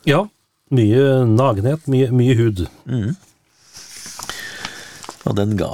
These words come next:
Speaker 2: jeg en firer. Eh, ville nok kanskje strekke meg til en femmer i dag.
Speaker 1: Ja, det var en film som var hysterisk lang også. Ja, hundre og seksti minutter.
Speaker 2: Ja.
Speaker 1: Det er sånn tre timer, det, med
Speaker 2: Ja.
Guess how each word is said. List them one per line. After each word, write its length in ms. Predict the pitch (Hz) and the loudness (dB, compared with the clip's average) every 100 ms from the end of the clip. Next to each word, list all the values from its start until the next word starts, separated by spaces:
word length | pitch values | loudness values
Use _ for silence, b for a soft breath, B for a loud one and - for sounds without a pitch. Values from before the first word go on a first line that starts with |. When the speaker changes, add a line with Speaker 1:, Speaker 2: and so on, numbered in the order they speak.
| 82 | -4
Speaker 2:
jeg 220 | 90 92 101 | -2 -2 -2
en 140 | 104 | -2
firer. 320 | 104 151 254 - B B B | 0 2 2 0 B B B
Eh, 640 | 151 123 123 135 - 156 - - | -6 -4 -2 -4 -6 -10 -12 -10
ville 240 | 285 - | -8 -8
nok 160 | 233 185 | -8 -8
kanskje 400 | - 135 - 143 147 139 | -4 -4 -4 -4 -4 -4
strekke 240 | 107 - | -6 -6
meg 120 | 117 | -4
til 80 | 127 | -2
en 80 | 135 | -4
femmer 260 | - 85 104 | -6 -4 -2
i 80 | |
dag. 220 | 135 - 98 - | -2 -6 -12 -6
Speaker 1:
Ja, 80 | 110 | -4
det 260 | 135 - - | -4 -8 -8
var 140 | 92 | -4
en 60 | 101 | -4
film 140 | 90 90 | -4 -2
som 140 | 110 | 0
var 100 | 107 | 0
hysterisk 480 | 101 - - 98 104 | -2 -6 -4 -2 0
lang 160 | 110 | 0
også. 140 | 143 139 | 0 0
Ja, 80 | 117 | 0
hundre 140 | 117 | 0
og 20 | |
seksti 320 | - 110 - 120 | -2 -8 -2 0
minutter. 280 | 110 175 - - | 0 -2 -14 -16
Speaker 2:
Ja. 80 | - | -10
Speaker 1:
Det 80 | - | -4
er 80 | 110 | -2
sånn 100 | 104 | 0
tre 160 | 95 98 | 0 0
timer, 280 | - 104 180 | 0 -2 -2
det, 60 | 143 | -2
med 260 | 127 120 | -4 -4
Speaker 2:
Ja. 200 | 113 104 | -4 -4